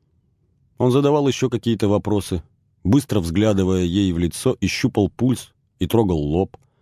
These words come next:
«Не нужно здесь сидеть, пойдемте лучше на диван, там вам будет гораздо удобнее.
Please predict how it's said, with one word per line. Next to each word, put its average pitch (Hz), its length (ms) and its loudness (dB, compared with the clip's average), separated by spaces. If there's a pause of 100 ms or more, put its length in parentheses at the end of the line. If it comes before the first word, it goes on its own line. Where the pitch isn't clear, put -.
(1000)
«Не 165 120 4
нужно 92 320 2
здесь 78 180 -4
сидеть, 120 460 -2 (220)
пойдемте 113 400 2
лучше 107 280 0
на 101 80 2
диван, 90 380 0
там 95 220 0
вам 92 120 0
будет 87 160 -2
гораздо 90 380 0
удобнее. 73 440 -2